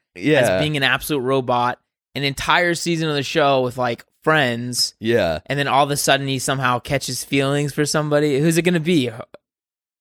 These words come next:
Speaker 1: Hori-, uh, Horikoto
Speaker 2: I
Speaker 1: or
Speaker 2: feel like he
Speaker 1: Horikoto.
Speaker 2: could, he could get along with uh, Kushida
Speaker 1: That's what I'm
Speaker 2: because
Speaker 1: thinking.
Speaker 2: they both have that, like, hidden side to them.
Speaker 1: Killer edge, almost.
Speaker 2: Yeah.
Speaker 1: Yeah. Uh, I,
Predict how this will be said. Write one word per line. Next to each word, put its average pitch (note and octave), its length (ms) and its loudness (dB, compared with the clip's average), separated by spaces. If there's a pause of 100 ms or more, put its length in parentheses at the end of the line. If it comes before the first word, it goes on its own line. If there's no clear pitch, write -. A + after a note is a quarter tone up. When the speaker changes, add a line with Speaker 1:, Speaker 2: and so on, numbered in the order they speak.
(360)
Speaker 1:
Hori-, C#3 360 0
uh, C3 160 0
Horikoto B2+ 460 -2
Speaker 2:
I F3+ 140 2
Speaker 1:
or - 40 2 (120)
Speaker 2:
feel A4 160 4
like B3 220 0
he G#3 140 -2
Speaker 1:
Horikoto. - 40 -6
Speaker 2:
could, F#3 240 2
he E3+ 220 -4
could D3+ 340 -4 (300)
get D#3 140 2
along D3 340 0
with C3 240 -6 (640)
uh, A#2+ 460 -2
Kushida C3 800 -2
Speaker 1:
That's D3+ 500 2
what D#4+ 120 2
I'm D#4+ 60 2
Speaker 2:
because D4+ 140 -2
Speaker 1:
thinking. D4 400 -2
Speaker 2:
they C3+ 100 2
both D3+ 300 2
have C#3+ 220 0
that, C3+ 180 2
like, A#2+ 360 -4 (120)
hidden C#3+ 400 -2
side C#3 440 0
to A#2+ 100 -14
them. G#2+ 220 -14
Speaker 1:
Killer C#3+ 380 0
edge, G2 560 -4
almost. F2 280 -4
Speaker 2:
Yeah. C3+ 320 2
Speaker 1:
Yeah. G#2 300 2 (420)
Uh, - 80 -14 (720)
I, F3+ 260 0